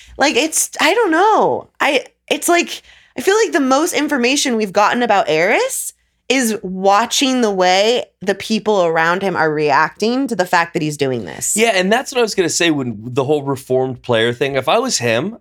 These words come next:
Speaker 2: I'd be like, "Okay, there's more to me than this."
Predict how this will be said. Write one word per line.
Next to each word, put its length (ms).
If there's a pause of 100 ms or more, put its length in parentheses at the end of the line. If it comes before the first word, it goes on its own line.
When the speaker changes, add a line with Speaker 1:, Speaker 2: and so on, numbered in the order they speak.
Speaker 2:
I'd 200
be 100
like, 260
"Okay, 560 (540)
there's 400
more 320
to 260
me 120
than 200
this." 440